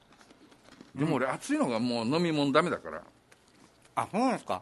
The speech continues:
Speaker 1: スープだけ。味噌汁か、もう熱いスープとかだったらいいけど。
Speaker 2: うん。
Speaker 1: もう全部、
Speaker 2: うん。
Speaker 1: 真冬でももう
Speaker 2: うん。
Speaker 1: 缶コーヒーつ-、冷えたやつじゃないと
Speaker 2: はいはい。
Speaker 1: 無理です。もうすぐ下すんですよ。もうすぐトイレです。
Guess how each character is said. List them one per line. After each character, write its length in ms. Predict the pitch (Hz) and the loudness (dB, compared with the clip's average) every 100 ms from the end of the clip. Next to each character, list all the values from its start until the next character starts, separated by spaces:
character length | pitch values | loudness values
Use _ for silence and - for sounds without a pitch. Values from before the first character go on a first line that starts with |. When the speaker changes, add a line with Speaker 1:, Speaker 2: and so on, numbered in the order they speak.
| - | -8
Speaker 1:
ス 200 | - 196 | -4 0
ー 100 | 190 | 0
プ 100 | 147 | -2
だ 80 | 104 | -8
け。 200 | 98 - | -10 -6
味 160 | 127 135 | -4 2
噌 160 | 143 | 0
汁 320 | 139 151 180 | 2 2 2
か、 340 | 190 151 139 123 | 4 6 8 6
も 140 | 98 | 4
う 40 | 147 | 2
熱 320 | 104 98 123 | 2 0 -2
い 120 | 113 | -2
ス 140 | - | -2
ー 120 | 131 120 | -2 -2
プ 140 | 95 | -6
と 100 | 82 | -10
か 140 | 85 | -12
だ 80 | 80 | -12
っ 40 | 78 | -12
た 120 | 85 | -12
ら 80 | 78 | -14
い 20 | |
い 40 | |
け 80 | 69 | -16
ど。 80 | - - _ - - _ - - | -20 -20 _ -20 -20 _ -16 -4
Speaker 2:
う 20 | |
ん。 20 | |
Speaker 1:
も 40 | 170 | 0
う 20 | |
全 180 | 277 294 | 2 2
部、 200 | 113 92 139 | 2 0 -4
Speaker 2:
う 60 | |
ん。 140 | 107 85 - _ _ - | -6 -6 -16 _ _ -14
Speaker 1:
真 160 | 165 180 | 0 2
冬 360 | - 240 285 247 | 4 2 4 6
で 100 | 214 | 8
も 220 | 240 135 | 8 4
も 140 | 120 | 2
う 40 | 120 | 0
Speaker 2:
う 20 | |
ん。 140 | 101 - - | -2 -8 -6
Speaker 1:
缶 200 | 135 127 | -2 0
コ 120 | 123 | 0
ー 40 | 113 | 0
ヒ 60 | 117 | -2
ー 40 | 110 | -6
つ-、 100 | - - - - - - - - - - | -12 -20 -20 -20 -20 -20 -20 -20 -6 0
冷 60 | 135 | 0
え 40 | |
た 100 | 110 | 0
や 80 | 104 | -4
つ 40 | - - - _ _ - | -6 -20 -20 _ _ -12
じ 100 | 110 | -2
ゃ 40 | 117 | 2
な 100 | 135 | 2
い 40 | |
と 100 | 107 | -2
Speaker 2:
は 60 | 87 | -8
い 20 | |
は 0 | |
い。 40 | - _ _ | -12 _ _
Speaker 1:
無 100 | 104 | -12
理 80 | 98 | -12
で 60 | - | -14
す。 60 | - _ _ - - - - - | -20 _ _ -20 -20 -20 -20 -10
も 100 | - | -6
う 20 | 285 | -2
す 120 | 269 | 0
ぐ 120 | 294 | 0
下 240 | - 139 | 2 2
す 80 | 123 | 2
ん 60 | 113 | -4
で 60 | |
す 20 | - | -10
よ。 40 | - - | -16 -4
も 100 | 202 | -2
う 20 | |
す 120 | 262 | -2
ぐ 80 | 240 | 0
ト 100 | - | 2
イ 20 | |
レ 60 | 101 | 2
で 60 | |
す。 80 | - | -2